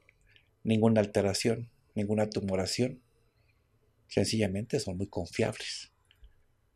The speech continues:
Están en las plantas. Muchas personas, por ejemplo, en Asia,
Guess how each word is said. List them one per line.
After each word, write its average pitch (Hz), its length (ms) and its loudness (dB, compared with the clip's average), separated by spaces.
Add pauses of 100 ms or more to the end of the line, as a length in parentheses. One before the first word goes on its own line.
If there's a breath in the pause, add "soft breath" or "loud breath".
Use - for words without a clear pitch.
(600)
Están 165 280 6
en 190 60 6
las 165 140 4
plantas. 196 600 -2 (2750)
Muchas 143 260 4
personas, 135 420 4
por 110 160 4
ejemplo, 127 340 2
en 113 100 0
Asia, 170 360 0